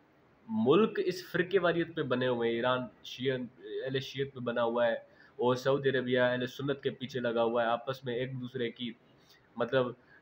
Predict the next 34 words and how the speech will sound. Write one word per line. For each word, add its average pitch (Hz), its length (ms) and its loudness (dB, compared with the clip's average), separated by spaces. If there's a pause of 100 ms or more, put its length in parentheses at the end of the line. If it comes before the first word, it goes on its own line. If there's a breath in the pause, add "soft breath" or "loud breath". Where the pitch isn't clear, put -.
अ, 123 100 0
रोक 131 420 4
टोक 175 220 4
तबाही 135 280 4
कर 127 160 2
रहे, 113 380 -2
कर 120 160 0
रहे 117 260 0
हैं 117 360 -4
इस 143 340 -4
फ़िरके 147 440 -2
वारियत 120 360 2
को 113 100 -2
लेकर, 123 360 0
जो 131 180 0
कि 147 140 -6
इस्लाम 139 440 -2
में 147 80 -8
वजूद 151 280 4
ही 208 60 2
नहीं 156 180 4
है 110 60 2
इसका, 92 280 -8 (560)
ठीक 185 160 -2
है। 190 80 4
तो - 240 -6
इस 208 160 4
तरीके 165 300 -2
से 156 100 -4
आपने 147 360 0
एक 156 140 -2
logical 147 400 0
reasoning 139 420 -4
लेकर 117 360 4